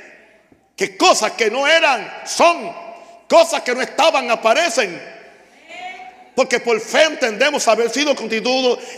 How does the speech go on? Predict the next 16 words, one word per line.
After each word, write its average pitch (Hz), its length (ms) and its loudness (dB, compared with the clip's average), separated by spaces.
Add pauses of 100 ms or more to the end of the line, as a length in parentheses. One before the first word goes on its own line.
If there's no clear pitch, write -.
(100)
universo 220 360 0
por 220 140 2
la 202 200 2
palabra. 269 1400 2 (560)
Dios 226 420 0
dijo, 311 400 2 (640)
y 240 120 2
Dios 247 240 2
dijo, 277 500 2 (340)
y 190 140 -2
dijo 185 260 0
lo 180 100 -2
indecible, 175 1000 -4 (840)
y 151 100 -6
lo 123 120 -10
vio. 135 220 -6